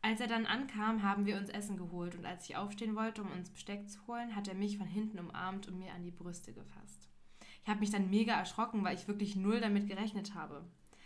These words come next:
Als er das gemerkt hat, hat er gesagt, "Erschreck dich doch nicht, das war doch erst der Anfang." Ich hab den Kommentar nicht ernst genommen, weil ich sowas halt nie von ihm erwartet hätte. Als wir dann gegessen haben, saßen wir gemeinsam auf der Couch und er meinte zu mir, dass ich zu ihm kommen soll, wenn er sich einsam fühlt.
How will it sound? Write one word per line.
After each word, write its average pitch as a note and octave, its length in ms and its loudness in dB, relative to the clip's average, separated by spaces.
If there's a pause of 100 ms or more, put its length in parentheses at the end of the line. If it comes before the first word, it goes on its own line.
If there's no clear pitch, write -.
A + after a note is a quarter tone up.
(140)
Als G3 140 -2
er G3+ 60 2
das G3+ 120 4
gemerkt G3+ 420 4
hat, D4 160 -4
hat G#3 120 -4
er G3+ 60 0
gesagt, G3 400 -2
"Erschreck G#3+ 360 -2
dich C#4 140 -4
doch F#3+ 120 -2
nicht, F3 300 -2
das E3+ 140 -10
war F3+ 80 -2
doch F3 120 -6
erst - 220 -12
der D#3+ 80 -6
Anfang." F3+ 460 -6 (580)
Ich - 100 -2
hab A3+ 80 4
den A#3 140 0
Kommentar A#3 380 4
nicht B3 160 -2
ernst B3 260 0
genommen, F3 320 -4
weil F3+ 140 -4
ich F3 100 -10
sowas F#3 420 -6
halt F#3+ 220 -8
nie G3+ 140 2
von G3+ 160 -2
ihm E3+ 120 -8
erwartet F3+ 460 -4
hätte. G3+ 320 -6 (640)
Als G3+ 140 -2
wir G3+ 80 2
dann G3 120 2
gegessen G#3 420 0
haben, A#3 200 2
saßen G3 260 2
wir G3+ 80 4
gemeinsam F#3 360 -2
auf F3 120 -8
der F3 120 -10
Couch E3+ 400 -10
und E3+ 140 -12
er F3 100 -8
meinte F3+ 280 -4
zu G#3 140 -4
mir, G#3+ 160 6
dass G3 260 -4 (420)
ich - 200 -2
zu C4 120 0
ihm C#4 160 4
kommen A3+ 240 4
soll, F#3 240 2
wenn - 120 -4
er F#3+ 80 -4
sich G3 200 -8
einsam F#3 360 -4
fühlt. F3 340 -12